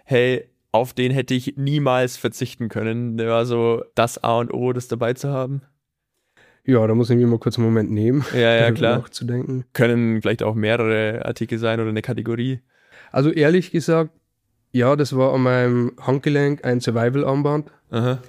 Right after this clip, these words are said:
Speaker 2: Das ist sozusagen die letzte, ja, die letzte Hilfe, wenn du alles verloren hast. Also wenn du Rucksack verloren hast, wenn du Equipment verloren hast.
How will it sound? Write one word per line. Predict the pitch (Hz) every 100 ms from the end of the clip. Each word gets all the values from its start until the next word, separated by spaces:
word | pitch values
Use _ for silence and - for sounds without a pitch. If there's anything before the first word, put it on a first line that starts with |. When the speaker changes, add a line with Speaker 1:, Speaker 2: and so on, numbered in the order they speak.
| - - _ _ _ _ -
Speaker 2:
Das | 120
ist | 135 -
sozusagen | 135 123 123 127 127 127
die |
letzte, | 123 127 - - 135 131 127 120 - - - -
ja, | 120
die | 123
letzte | 123 127 -
Hilfe, | 113 131 131 143 143 131 - -
wenn | 117 120
du | 123
alles | 123 123
verloren | 117 117 127
hast. | 131 131 -
Also | 120 113
wenn | 117
du | 110
Rucksack | 127 - 120
verloren | 120 117 113
hast, | 113 104 -
wenn | 113
du | 113 110 113
Equipment | 113 135 120 113
verloren | 117 113 113
hast. | 110 110